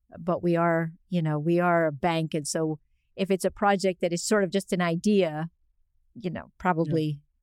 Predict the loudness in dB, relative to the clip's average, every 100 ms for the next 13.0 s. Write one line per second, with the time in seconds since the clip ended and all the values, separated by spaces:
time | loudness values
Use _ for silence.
0 | _ -2 2 2 0 -2 -2 -6 -8 -14
1 | -16 _ -4 -4 -4 _ -10 -10 -12 _
2 | -20 -8 -6 -4 -4 -6 -8 -12 -6 -4
3 | -4 -10 -20 _ _ _ _ -20 _ 0
4 | 0 -2 -8 -4 -2 -4 -4 -6 -4 -6
5 | -6 -6 -6 -4 -4 -4 -6 -8 -10 -14
6 | _ -8 -6 -6 -6 -6 -6 -8 -8 -6
7 | -6 -4 -6 -4 -2 -2 -2 -4 -2 -2
8 | -4 -4 -2 -2 -4 -4 -8 -8 _ _
9 | _ _ _ -10 -4 -2 0 0 -2 -4
10 | -2 -2 -2 -2 -2 -2 -2 -4 -4 -4
11 | -8 -10 _ -10 -6 -6 -8 -14 -12 -14
12 | -16 _ _ _ -2 0 0 -2 -4 -6